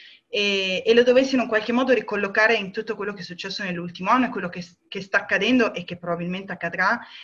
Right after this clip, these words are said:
e anche in un, eh, nuovo discorso di, di relazioni che, che è diventato forse,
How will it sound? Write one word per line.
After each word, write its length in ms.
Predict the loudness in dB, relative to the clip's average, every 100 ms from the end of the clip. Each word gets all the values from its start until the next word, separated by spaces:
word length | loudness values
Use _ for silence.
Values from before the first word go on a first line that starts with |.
| -20 _
e 120 | 4
anche 300 | 6 6 4
in 100 | 2
un, 180 | 2 0
eh, 360 | 0 -2 -6 _ _ _ _ _ -12
nuovo 320 | -2 2 4
discorso 560 | 2 0 0 4 4 2
di, 240 | -2 -2
di 140 | -2 0
relazioni 760 | 2 0 0 4 4 4 -2 -14 _ _ _ _
che, 240 | -6 -4 -2
che 200 | -2 -2
è 60 |
diventato 420 | -2 -2 -2 -2 -2
forse, 460 | -2 2 2 0